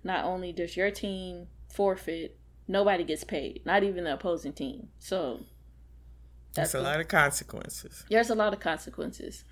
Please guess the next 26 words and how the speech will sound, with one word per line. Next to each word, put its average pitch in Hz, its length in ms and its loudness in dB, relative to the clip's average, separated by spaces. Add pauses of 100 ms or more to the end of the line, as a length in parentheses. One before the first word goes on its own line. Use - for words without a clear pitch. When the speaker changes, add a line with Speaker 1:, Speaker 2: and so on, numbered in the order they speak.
(360)
Speaker 1:
But - 160 8
Speaker 2:
For 131 60 8
Speaker 1:
even 277 400 10
Speaker 2:
what? - 240 -6 (400)
Speaker 1:
but 226 260 6
even, 311 420 8
even 277 360 4
with 247 200 2
that, 196 440 2
um, 170 580 -2
if 185 220 -4
you, 202 80 -2
if 185 220 -4
that's 233 240 6
your 247 100 -2
choice, 214 300 -4
that's 185 240 -2
your 180 80 -4
choice. 196 400 -2
It 202 140 2
is 220 120 2
Speaker 2:
It 156 40 0
Speaker 1:
just 147 320 6
Speaker 2:
is 196 100 2
America, 139 800 0
but 117 180 -4